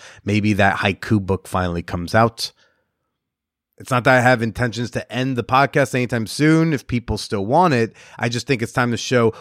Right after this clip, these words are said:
what else I can offer. I, I contain multitudes, and that's not just an allusion to jizz. I got some ideas.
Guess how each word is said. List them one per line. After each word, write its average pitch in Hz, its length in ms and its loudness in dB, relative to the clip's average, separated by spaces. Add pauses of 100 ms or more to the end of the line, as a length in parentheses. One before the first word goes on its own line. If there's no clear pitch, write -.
(120)
what 143 180 4
else 143 280 2
I 107 100 0
can 95 180 -6
offer. 82 400 -8
I, 107 240 0
I 104 100 -2
contain 131 480 0
multitudes, 113 800 -4 (200)
and 110 100 -2
that's 117 220 -2
not 120 260 2
just - 300 0
an 117 80 2
allusion 104 640 0
to 98 140 -4
jizz. 90 760 -4 (1120)
I 131 120 0
got 156 180 0
some 95 160 -4
ideas. - 600 -12